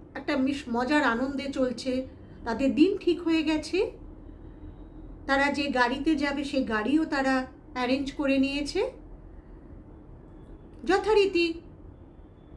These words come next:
সেই দিন উপস্থিত হলো, যে দিন তারা দীঘায় রওনা করবে। সবাই আনন্দ করে সারা রাস্তা গান বাজাতে বাজাতে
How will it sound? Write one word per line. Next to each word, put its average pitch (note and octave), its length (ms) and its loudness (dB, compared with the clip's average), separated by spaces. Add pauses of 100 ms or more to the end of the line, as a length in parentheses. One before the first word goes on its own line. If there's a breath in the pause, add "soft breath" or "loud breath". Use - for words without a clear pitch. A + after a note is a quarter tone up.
সেই F#4 260 6
দিন D#4+ 220 6
উপস্থিত D4 520 2
হলো, F#4 240 2
যে C4 160 4
দিন B3 200 -2
তারা G#3+ 360 -4 (400)
দীঘায় A#3 360 2
রওনা G#3+ 320 -2
করবে। C4 360 0
সবাই D#4 520 0
আনন্দ C4+ 460 -2
করে C#4+ 500 -2 (520 loud breath)
সারা C#4+ 300 2
রাস্তা C#4+ 400 0
গান C#4 400 2
বাজাতে C#4 380 -2
বাজাতে C4+ 680 0